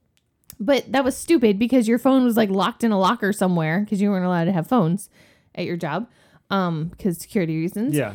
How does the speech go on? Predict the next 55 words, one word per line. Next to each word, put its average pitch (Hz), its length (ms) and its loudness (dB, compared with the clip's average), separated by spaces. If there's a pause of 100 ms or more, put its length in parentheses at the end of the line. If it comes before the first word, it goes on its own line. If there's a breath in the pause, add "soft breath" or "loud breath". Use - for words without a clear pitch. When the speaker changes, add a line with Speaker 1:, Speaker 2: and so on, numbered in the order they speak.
Speaker 2:
anyway. 147 200 0
Speaker 1:
So 277 60 2
then 277 260 4
I 294 120 -2
tried 285 180 2
calling 285 320 0
my 254 160 2
mom, 233 340 2
and 226 140 2
she 330 140 6
didn't 262 140 0
answer 233 260 2
the 202 80 0
phone. 190 320 0
I 247 100 -4
think 381 180 -2
I 392 80 2
cro-, 302 340 -2 (140)
tried 277 380 -4
calling 233 400 0
your 349 220 2
mom, 190 320 0
and 185 200 -4
she - 280 0
didn't 208 160 -4
answer 196 260 -2
the 180 80 0
phone. 180 300 -4
So 202 120 -4
then 330 320 0 (320 soft breath)
I 202 60 -6
was 208 100 -4
like, 208 140 -2
"Oh 190 60 -8
my 190 60 -6
God, 170 220 -10 (280 loud breath)
oh 180 40 -2
my 214 120 2
God, 160 160 0
my 180 80 -2
kid, 240 340 0 (100)
she's 214 240 -4
gonna, 233 200 2
like, 170 240 -2
aspirate 269 400 0
on 269 100 4
this 269 140 2
thing 262 160 2
or 247 80 0
something." 247 340 0
So 220 140 -4
I 151 80 -4
gotta 269 160 2
get 247 120 0
there. 170 160 -4